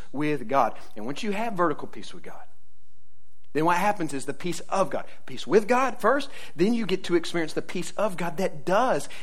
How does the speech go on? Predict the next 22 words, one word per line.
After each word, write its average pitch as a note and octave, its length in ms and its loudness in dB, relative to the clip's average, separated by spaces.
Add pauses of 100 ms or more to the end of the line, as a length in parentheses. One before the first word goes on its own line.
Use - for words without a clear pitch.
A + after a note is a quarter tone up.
impact F#3 560 2 (200)
different G3+ 400 4
areas F#3+ 540 2
of F3 180 2
our G3+ 120 4
life. - 540 -4 (1300)
So - 120 -2
if D3+ 120 0
you A#3+ 120 6
know C#4+ 180 8
Jesus F#3+ 560 0
and F3 80 2
you G3 80 4
have F#3 160 4
access F#3 480 2
to E3 120 -4
the D3+ 60 -4
peace - 300 -4
of F3+ 240 4
God G#3 260 2
this G#2+ 160 -4
morning, F#2+ 220 -4